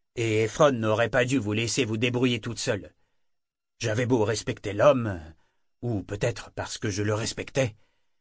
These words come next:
je dois apprendre de ses erreurs. Il n'est pas question que je fasse voile dans le soleil couchant en laissant Kefria tout gérer en attendant mon retour. Je dois m'assurer de pouvoir demeurer à terre et diriger nos affaires.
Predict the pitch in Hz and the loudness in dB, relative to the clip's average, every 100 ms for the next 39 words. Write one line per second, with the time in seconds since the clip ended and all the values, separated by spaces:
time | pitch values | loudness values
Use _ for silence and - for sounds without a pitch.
0 | _ 120 120 151 151 165 - 139 - 151 | _ -2 2 4 4 4 4 -2 2 0
1 | 139 135 135 135 139 143 117 95 92 - | 2 -2 -2 -2 0 0 -2 -4 -8 -12
2 | - _ _ _ _ _ _ _ _ _ | -20 _ _ _ _ _ _ _ _ _
3 | - 113 117 117 131 143 120 - 147 131 | -10 -2 0 4 4 2 0 2 2 2
4 | 113 120 143 117 120 135 120 113 117 - | 0 0 0 -2 2 2 4 0 -2 -2
5 | 123 120 - 127 - 160 135 - - - | -2 -2 -2 -2 4 2 2 -8 -16 -2
6 | 123 139 151 127 107 160 - 156 127 110 | 2 4 2 0 2 0 2 2 2 0
7 | - 180 123 147 139 156 156 - 143 147 | 0 0 2 4 4 2 0 -2 2 4
8 | 151 151 143 165 147 139 110 123 92 - | 2 2 4 4 4 2 0 -4 -6 -12
9 | _ _ _ _ _ _ _ _ 113 110 | _ _ _ _ _ _ _ _ -4 -2
10 | 107 110 113 - 123 113 95 107 113 110 | 0 0 0 0 -2 -2 -2 -2 0 0
11 | 113 113 110 110 107 127 117 110 107 117 | 0 0 0 2 2 2 0 0 -2 0
12 | 117 120 120 117 113 - 104 73 | 0 0 0 0 -2 -2 -8 -10